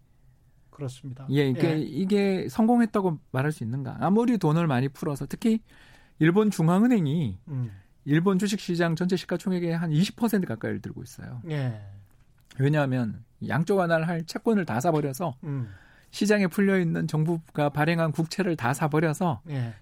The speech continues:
Speaker 2: 더 이상 살 게 없으니까 주식을 사고 있거든요. 물론 이제
Speaker 1: 그렇죠.
Speaker 2: 개별 종목은
Speaker 1: 예.
Speaker 2: 안 사고
Speaker 1: 예.
Speaker 2: 이티에프를 사고 있습니다.
Speaker 1: 음.
Speaker 2: 그 상장 지수 펀드라고 들어보셨죠?
Speaker 1: 상장 지수 펀드, 예.
Speaker 2: 예, 그래서 주식처럼 매매가 가능한 펀드를 상장 지수 펀드라고
Speaker 1: 예.
Speaker 2: 하는데요.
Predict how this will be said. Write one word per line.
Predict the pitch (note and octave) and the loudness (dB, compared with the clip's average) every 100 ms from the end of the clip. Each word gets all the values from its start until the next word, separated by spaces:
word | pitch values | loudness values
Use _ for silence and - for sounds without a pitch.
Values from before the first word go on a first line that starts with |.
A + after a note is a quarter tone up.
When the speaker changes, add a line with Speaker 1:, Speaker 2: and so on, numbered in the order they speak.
| - | 2
Speaker 2:
더 | D#3+ | 4
이상 | G#3 | 4
살 | G3 G3+ F#3+ | 2 0 2
게 | |
없으니까 | G3+ D#3 D#3+ C3+ - D#3+ B2 - _ _ | 2 2 -6 -6 -6 -6 -6 -10 _ _
주식을 | - A#3+ G#3 D#3+ | 0 2 4 2
사고 | C3+ B2+ | 0 -6
있거든요. | - - - A#2 A#2 | -8 -10 -10 -10 -2
물론 | C3+ A3 | 2 2
이제 | F#3+ | 2
Speaker 1:
그렇죠. | D#3+ | 2
Speaker 2:
개별 | D#3+ G3+ | 4 4
종목은 | A#3+ C4 A#3 | 4 2 4
Speaker 1:
예. | G#2+ | 2
Speaker 2:
안 | B2 | 0
사고 | C#3 E3 G3 - | 0 -2 -4 -6
Speaker 1:
예. | D#3 C3+ | -6 -2
Speaker 2:
이티에프를 | G3 A#3 - B3 - D3 G#2+ | 0 2 2 0 0 -6 -6
사고 | A2+ A2+ | -8 -12
있습니다. | G#2+ - - - F3 | -14 -16 -16 -14 -8
Speaker 1:
음. | E3 D3 B2 A2 - | -6 -4 -4 -8 -6
Speaker 2:
그 | C#3 B2 | -4 -4
상장 | - G3+ G3+ G#3 G3 | 0 4 4 4 2
지수 | C3 B2+ | -2 -8
펀드라고 | - F#3 D3+ B2+ | -4 -2 -2 -4
들어보셨죠? | C#3+ B2+ B2 - - | -4 -4 -8 -12 -12
Speaker 1:
상장 | - F#3 E3+ | -10 -6 -4
지수 | C#3+ C3 | -6 -8
펀드, | - C#3 B2+ | -8 -6 -4
예. | C3 C3+ | 0 2
Speaker 2:
예, | C3 | 0
그래서 | A#2 B2+ D#3 C3 G#2+ | 0 -2 -2 -2 -2
주식처럼 | G3+ A#3 - A3+ G3 G3+ G3 D#3+ | -2 -2 -2 -2 0 0 0 0
매매가 | D#3 A3 A#3 G3 | 2 4 2 2
가능한 | D3+ A#2 C3 C#3+ C3+ - | 0 0 0 0 -2 -2
펀드를 | F3+ D#3 A2+ G#2+ G#2+ | -2 -2 -4 -6 -8
상장 | - C#3 C#3 | -6 -4 -4
지수 | A#2+ F2+ | -6 -8
펀드라고 | - B2 D3+ | -8 -4 -2
Speaker 1:
예. | C3+ | -4
Speaker 2:
하는데요. | A#2 B2 B2+ | -4 -8 -10